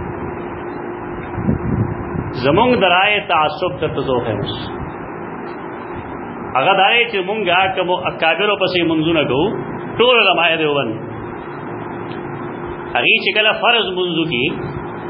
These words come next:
نو دعا لپاره کینی که نه کینی؟ کینی. نو څنګه کینی؟ قوم ته مخی او که نه؟ قبلې ته مخی.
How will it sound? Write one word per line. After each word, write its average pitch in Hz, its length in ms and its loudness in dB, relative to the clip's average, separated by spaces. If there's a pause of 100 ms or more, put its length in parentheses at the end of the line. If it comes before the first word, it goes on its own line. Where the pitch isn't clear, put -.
(200)
نو 127 80 2
دعا 151 280 4 (100)
لپاره 196 280 4 (100)
کینی 202 240 2
که 196 80 2
نه 190 160 0
کینی؟ 127 200 -2 (1400)
کینی. 113 320 2 (1160)
نو - 140 0
څنګه 202 300 4
کینی؟ 127 220 2 (1800)
قوم 185 300 8
ته 214 140 4
مخی 214 280 4
او 196 120 6
که 170 80 2
نه؟ 180 100 4 (1900)
قبلې 160 320 2
ته 156 60 4 (100)
مخی. - 180 -6